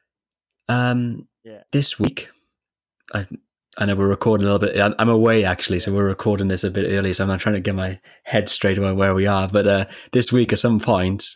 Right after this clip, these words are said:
Speaker 1: um, the
Speaker 2: Yeah.
Speaker 1: the newest Bitcoin E T F will either get accepted or refused again by the, um, the American S-,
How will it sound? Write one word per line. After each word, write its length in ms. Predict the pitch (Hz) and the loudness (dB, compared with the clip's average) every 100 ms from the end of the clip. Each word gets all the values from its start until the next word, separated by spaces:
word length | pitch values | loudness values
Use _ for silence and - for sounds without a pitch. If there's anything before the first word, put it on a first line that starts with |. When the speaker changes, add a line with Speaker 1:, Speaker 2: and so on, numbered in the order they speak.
| - | -4
Speaker 1:
um, 460 | 92 92 92 92 - | -4 -2 -4 -6 -6
the 420 | 101 95 95 92 - | -2 0 0 -4 -2
Speaker 2:
Yeah. 560 | 120 113 110 - _ 107 - - | 0 0 -2 -10 _ -20 -18 -2
Speaker 1:
the 200 | 92 90 | 0 2
newest 640 | 95 107 104 98 - - | 2 2 2 2 0 -2
Bitcoin 420 | 95 - 101 92 98 | -4 -4 -2 -2 -2
E 100 | 92 | -4
T 200 | - 98 | -2 -2
F 240 | 92 - | -2 0
will 200 | 95 90 | 0 2
either 180 | 92 90 | 0 0
get 120 | 92 | -2
accepted 600 | - 95 92 - 90 - | 0 0 -2 -2 -2 -2
or 380 | 92 87 87 90 | -2 -2 -2 -4
refused 480 | 90 - 90 87 - | -8 -4 -2 0 -2
again 260 | 90 90 | -2 -2
by 160 | 90 92 | -2 -2
the, 300 | - 90 90 | -2 -2 -2
um, 260 | 90 90 92 _ _ _ _ - | -4 -6 -14 _ _ _ _ -10
the 60 | 92 | -2
American 500 | 90 90 - 90 - | 0 0 -2 -4 -2
S-, 300 | 95 - | -2 0